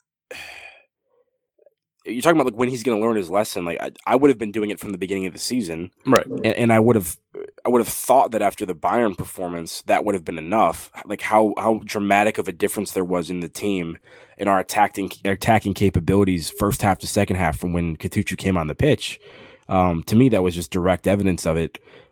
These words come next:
Speaker 1: Uh, still hasn't happened, though, for whatever reason. Uh, and, uh, it's also tough 'cause, like I said, when Kutucu came on, I think Bergstaller played better. Uh,
Speaker 2: Yeah, he
Speaker 1: and,
Speaker 2: did.
Speaker 1: and,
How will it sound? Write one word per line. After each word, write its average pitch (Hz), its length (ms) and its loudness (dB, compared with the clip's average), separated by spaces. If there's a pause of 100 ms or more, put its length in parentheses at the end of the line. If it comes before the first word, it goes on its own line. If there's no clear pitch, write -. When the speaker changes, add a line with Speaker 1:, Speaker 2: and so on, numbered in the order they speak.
(100)
Speaker 1:
Uh, 78 280 -2
still - 260 4
hasn't 127 240 4
happened, 85 300 -2
though, 73 100 -6
for 82 120 -12
whatever 85 240 -2
reason. 78 440 -4
Uh, 78 580 0
and, 92 340 -2
uh, 87 460 0 (1000)
it's 147 100 6
also 196 140 6
tough - 200 2
'cause, 113 140 -4
like 135 80 2
I 135 60 0
said, 143 160 0
when 110 140 0
Kutucu 147 380 -2
came 135 240 2
on, 135 180 4
I 90 60 2
think 98 240 -4
Bergstaller 98 520 2
played 90 240 -2
better. - 340 -2 (760)
Uh, 87 220 0
Speaker 2:
Yeah, 80 60 4
he 123 80 2
Speaker 1:
and, 113 80 0
Speaker 2:
did. 123 160 6
Speaker 1:
and, 95 300 -4